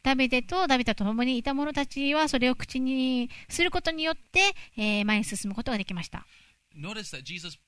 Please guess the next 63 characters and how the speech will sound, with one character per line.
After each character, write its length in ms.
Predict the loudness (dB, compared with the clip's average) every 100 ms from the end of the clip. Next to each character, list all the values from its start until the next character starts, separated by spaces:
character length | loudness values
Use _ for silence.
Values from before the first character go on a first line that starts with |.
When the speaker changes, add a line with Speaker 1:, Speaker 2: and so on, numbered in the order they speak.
| _ -14
Speaker 2:
points 340 | -10 -10 -10
out, 360 | -8 -8 -10 -18 _ _
"Hey, 180 | -14 -14
don't 300 | -12 -12 -14
you 80 | -16
remember 180 | -16 -18 -20
David, 400 | -20 -18 -18 -18
how 100 | -18
he 180 | -16 -14 -10
broke 280 | -10 -10 -12
the 60 | -16
law 420 | -14 -12 -12 -12 -16 _ _
in 120 | -14 -12
order 280 | -12 -12
to 80 | -12
save 540 | -14 -12 -12 -14 -16 -20 _ -12
him 280 | -10 -8
and 100 | -10
his 240 | -10 -12 -12
men's 340 | -12 -12 -14
life?" 280 | -16 -16 -18 -20 -20 -20 _ _ -2
Speaker 1:
あ 80 |
な 100 | -2
た 100 | -2
方 220 | -4 -2 -2
覚 160 | -2
え 40 | -2
て 80 | 0
い 40 |
な 80 | -2
い 80 | -2
ん 40 |
で 100 | -4
す 100 | -6
か？ 240 | -4 -4 -6 _ _ -20 _
ダ 140 | -2
ビ 100 | 0
デ 140 | 2 2
は 160 | 4
ダ 100 | 4
ビ 80 | 2
デ 100 | 2
自 160 | 0 0
身 120 | -2
の 100 | -2
命、 460 | 0 0 0 -2 -4
そ 100 | -4
し 80 |
て 160 | 2 2
ダ 140 | 4
ビ 100 | 2
デ 100 | 2
と 100 | 0
共 200 | 0 2
に 80 | 2
い 60 | 0
た 100 | 0
者 180 | 0 0
た 140 | -2
ち 100 | 0
の 60 | 2
命 540 | 2 0 -2 0 2
を、 260 | 4 2